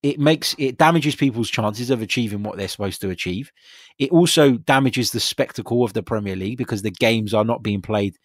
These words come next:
to the standard that they should be had you had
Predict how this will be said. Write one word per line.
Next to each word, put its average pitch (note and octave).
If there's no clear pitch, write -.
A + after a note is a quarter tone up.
to A2+
the G#2
standard G#2+
that G#2+
they G#2+
should A2
be G2+
had A#2
you A#2
had G#2